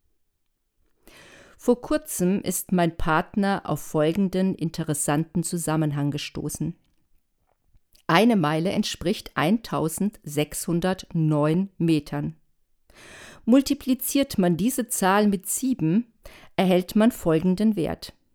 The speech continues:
elf Komma zwei sechs Kilometer. Elf Komma zwei sechs Kilometer in der Sekunde ist die Mindestgeschwindigkeit, die es braucht,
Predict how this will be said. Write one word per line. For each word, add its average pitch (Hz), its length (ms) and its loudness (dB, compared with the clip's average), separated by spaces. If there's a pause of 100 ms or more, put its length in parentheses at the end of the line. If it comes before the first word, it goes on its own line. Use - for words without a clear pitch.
(320)
elf 185 480 2
Komma 160 340 2
zwei 151 460 0
sechs - 640 -6
Kilometer. 160 720 -2 (1600)
Elf 269 440 2
Komma 202 300 2
zwei 220 360 2
sechs - 420 -2
Kilometer 233 560 2
in 196 100 0
der 190 140 0
Sekunde 190 760 0 (280)
ist - 240 -4
die 196 80 4
Mindestgeschwindigkeit, 165 1600 2 (340)
die 185 100 2
es - 160 0
braucht, - 720 0